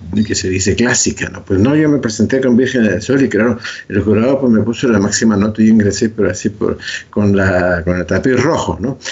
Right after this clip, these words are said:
Y curiosamente, ¿por qué relato todo esto? Es que fue con esta pieza prácticamente el mismo arreglo que, eh, ha quedado ya grabada en mi mente y corazón, y es la que vas a, vas a poner ahora.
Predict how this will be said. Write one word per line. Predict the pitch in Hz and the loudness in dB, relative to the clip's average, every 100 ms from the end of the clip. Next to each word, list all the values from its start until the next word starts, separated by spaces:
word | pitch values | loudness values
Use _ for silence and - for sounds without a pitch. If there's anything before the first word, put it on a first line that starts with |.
| - | -4
Y | 123 127 | 0 0
curiosamente, | 135 143 175 175 160 147 147 123 | 2 2 4 2 2 2 0 -2
¿por | - 117 | -2 -4
qué | 139 143 - - | -2 -4 -4 -2
relato | 113 120 139 135 | 0 2 0 -2
todo | 123 113 | 0 0
esto? | 117 - 147 | 0 0 -2
Es | 123 - | 0 -2
que | 139 113 | -2 -2
fue | - 135 - - - - | -2 -2 -4 -18 -20 -6
con | 120 123 | 0 2
esta | 170 170 165 - | 0 0 -4 0
pieza | 135 131 147 151 - - - - | 2 2 0 -2 -8 -16 -14 -4
prácticamente | 156 170 175 143 151 156 151 | -2 0 0 0 -2 0 2
el | |
mismo | 139 170 156 | 4 4 2
arreglo | 127 120 117 131 - - - | 2 0 0 -4 -10 -20 -8
que, | - 151 175 - | 0 0 0 2
eh, | 113 101 | 0 2
ha | 117 | 0
quedado | 127 131 156 156 - | 0 2 2 0 0
ya | 113 131 | 2 2
grabada | 131 127 139 139 123 104 - | 2 2 2 2 2 -2 0
en | 117 | 2
mi | 117 | 4
mente | 127 147 139 | 4 2 2
y | 120 | 0
corazón, | 113 104 101 - 151 170 - - - - | 0 -2 -2 0 0 0 -4 -12 -12 -2
y | 120 117 110 110 113 | 2 4 6 6 4
es | 135 147 | 2 0
la | 139 | 0
que | 117 | 2
vas | 113 113 | 2 2
a, | 123 101 | 0 0
vas | 78 82 92 113 | -2 -2 -2 -2
a | 117 | -4
poner | - 101 131 | 0 2 4
ahora. | 117 143 185 101 | 2 2 0 -2